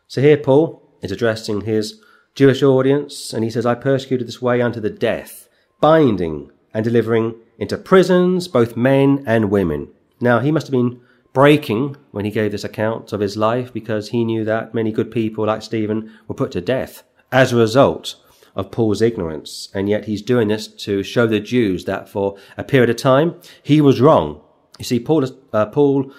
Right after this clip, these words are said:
the Apostle was referred to as Saul of Tarsus. And if you know your Bible, there are two Sauls in the Word of God. One starts good and ends bad, and one starts bad and ends good. Five,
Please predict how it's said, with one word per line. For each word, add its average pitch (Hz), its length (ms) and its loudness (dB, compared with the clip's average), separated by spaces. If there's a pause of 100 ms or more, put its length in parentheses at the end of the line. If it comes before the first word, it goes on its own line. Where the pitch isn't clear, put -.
(140)
the 113 80 0
Apostle 123 640 0
was 117 180 -2
referred 117 400 0
to 117 120 -4
as 110 120 -8
Saul 131 160 0
of 92 80 -4
Tarsus. - 600 -6 (800)
And 104 100 -2
if 101 80 0
you 127 60 6
know 143 60 6
your 117 120 4
Bible, 123 300 4
there 123 140 2
are 113 40 -2
two 143 260 -4
Sauls 80 800 -4 (220)
in 92 80 -8
the 92 80 -4
Word 95 200 -2
of 92 60 -10
God. 92 260 -2
One 139 220 2
starts 113 380 -2
good 135 260 0 (380)
and 107 120 2
ends 98 160 0
bad, 107 360 2 (280)
and 104 100 0
one 113 400 2
starts - 320 -2
bad 113 500 2 (240)
and 110 120 2
ends 90 180 0
good. - 300 0 (440)
Five, 87 560 -2